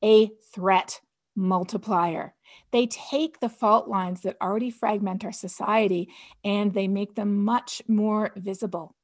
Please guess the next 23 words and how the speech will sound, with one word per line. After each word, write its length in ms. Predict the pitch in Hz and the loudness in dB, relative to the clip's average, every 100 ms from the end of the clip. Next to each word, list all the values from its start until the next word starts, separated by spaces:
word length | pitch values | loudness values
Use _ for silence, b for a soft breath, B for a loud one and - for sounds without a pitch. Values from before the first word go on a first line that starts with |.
| _ _ _ _ _ _ _ - | _ _ _ _ _ _ _ -2
But 120 | 226 | 0
at 100 | 226 | 0
the 80 | 220 | -4
same 340 | 247 247 262 | 0 0 0
time, 340 | 247 294 285 | -2 -4 -2
they 100 | 233 | -2
show 320 | 208 - 285 185 | -4 -6 -4 -4
us 160 | 170 | -4
that 120 | - | -8
if 140 | 185 - | -10 -4
we 100 | 226 | -4
can 200 | 233 208 | -4 -6
fix 340 | - - - | -6 -12 -10
them, 360 | - 262 285 320 _ _ - | -6 -4 -4 -10 _ _ -6
we 140 | 220 | -4
can 160 | 240 190 | -4 -6
fix 260 | - - | -8 -10
a 80 | 185 | -8
lot 300 | 180 185 202 | -6 -4 -4
of 80 | 202 | -4
other 280 | 190 180 180 | -8 -8 -10
things 380 | - 185 185 | -10 -12 -12
too. 300 | - - - | -12 -16 -16